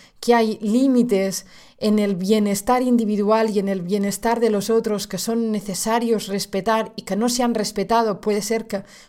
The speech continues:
con él no lo respetaron y le dañaron, y puede ser también que él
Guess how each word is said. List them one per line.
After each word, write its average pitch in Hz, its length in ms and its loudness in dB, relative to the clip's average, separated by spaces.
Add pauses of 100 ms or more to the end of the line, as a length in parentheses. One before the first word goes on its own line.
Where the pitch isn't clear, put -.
con 196 240 0
él 240 260 2
no 208 100 0
lo 202 120 2
respetaron 202 680 -2
y 180 80 -4
le 180 140 -2
dañaron, 196 580 -4
y 214 100 -4
puede 226 300 6
ser 202 200 -4
también 202 460 0
que 202 180 2
él 233 160 2